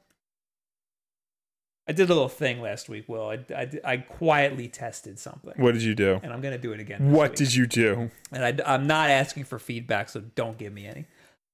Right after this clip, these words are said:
Speaker 1: Um,
Speaker 2: Titanfall was not a free game on any
Speaker 1: Titanfall
Speaker 2: system.
Speaker 1: two?
Speaker 2: Correct.
Speaker 1: This is why I have Will, because I, I will just lie to you.
Speaker 2: Yes.
Speaker 1: I test, quietly tested someone on last week's podcast, Will.
Speaker 2: What did you do?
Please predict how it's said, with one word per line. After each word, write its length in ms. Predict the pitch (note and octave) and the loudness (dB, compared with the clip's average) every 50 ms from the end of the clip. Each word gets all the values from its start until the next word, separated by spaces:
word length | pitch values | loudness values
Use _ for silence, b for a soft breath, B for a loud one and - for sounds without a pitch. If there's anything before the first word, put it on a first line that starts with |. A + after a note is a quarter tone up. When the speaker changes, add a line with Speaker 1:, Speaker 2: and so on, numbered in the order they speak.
| _ _ | _ _
Speaker 1:
Um, 420 | - C3 B2+ A#2+ A#2+ A#2 A2 A2+ A#2 | 0 2 4 4 4 2 0 0 2
Speaker 2:
Titanfall 520 | - F3 F3+ E3 D3 D#3 F3 E3+ E3 E3 | 2 2 2 2 2 4 6 6 6 6
was 140 | D3+ C#3+ B2+ | 6 4 2
not 420 | C#3+ D3 D#3 D#3+ E3 E3 - - - - _ - | 2 4 4 4 4 4 0 -2 -8 -6 _ 2
a 100 | C#3 C3 | 2 2
free 280 | - - D3 C#3 B2+ | 2 2 2 2 4
game 320 | A#2+ B2 B2 A#2+ A#2 A2+ - _ _ - | 4 4 4 2 2 0 -4 _ _ -2
on 120 | C#3 B2+ | 2 2
any 180 | C3 C3 B2+ B2 | 4 4 4 4
Speaker 1:
Titanfall 260 | D3 D3+ C#3 C#3+ C3+ | 4 4 4 4 4
Speaker 2:
system. 80 | B2 B2 D#3+ A#3+ D#4 | 4 2 2 2 2
Speaker 1:
two? 40 | D#4 - - - - | -2 -6 -14 -6 0
Speaker 2:
Correct. 540 | - D#3 D3+ C3+ A#2+ G#2 - - - - - _ _ _ _ _ _ _ _ _ _ _ _ _ _ _ _ _ _ _ _ _ _ | 4 6 6 6 4 4 0 -6 -18 -20 -20 _ _ _ _ _ _ _ _ _ _ _ _ _ _ _ _ _ _ _ _ _ _
Speaker 1:
This 100 | - D#3+ | -6 -6
is 80 | D3+ D3+ | -4 -2
why 180 | D3 D3 C3+ B2 | 0 0 2 2
I 40 | |
have 180 | B2 A#2+ A#2 G#2+ | 0 -2 -4 -6
Will, 220 | G#2 G2+ F#2+ F2+ | -8 -10 -12 -12
because 300 | - - - - G#2+ G2 - - | -14 -14 -12 -12 -12 -10 -8 -6
I, 200 | A2+ A2 A2+ A2+ B2 - | -6 -6 -6 -6 -6 -6
I 120 | B2 B2+ | -4 -4
will 120 | B2+ A#2+ A2 | -2 -4 -6
just 160 | G#2+ G#2 - | -8 -8 -10
lie 180 | B2 A#2 B2 C3 | -8 -8 -6 -6
to 60 | A2+ | -8
you. 160 | G2+ G#2 A#2 _ b b | -10 -12 -14 _ b b
Speaker 2:
Yes. 460 | C#3+ C3 B2 A#2 - - - - - _ _ _ _ - | 4 4 4 4 2 0 -10 -16 -18 _ _ _ _ -2
Speaker 1:
I 80 | - D3 | -2 0
test, 340 | - G3+ G3+ G3+ F#3 - - | 2 2 2 2 2 -2 -2
quietly 320 | - G#3 G#3 G#3+ G#3 F#3+ | 2 4 4 4 4 2
tested 320 | F3 - F#3+ F3 E3+ - | 2 4 2 2 2 2
someone 220 | - E3+ D#3 C#3+ C#3 | 0 0 2 2 2
on 80 | C3+ | 4
last 240 | C3+ C3 C3 B2+ - | 4 4 4 2 0
week's 100 | C#3 A#2+ - | -8 -10 -6
podcast, 540 | - C#3 B2 B2+ A#2 - B2 A2 A2 - | -4 -4 -2 -4 -4 -6 -6 -6 -6 -8
Will. 220 | C#3 C3 B2 A#2+ B2 | -8 -8 -8 -4 2
Speaker 2:
What 120 | - C3+ C3 | 4 4 4
did 80 | B2+ | 4
you 60 | B2 | 4
do? 220 | A#2 A#2+ A2 G#2+ | 4 4 2 2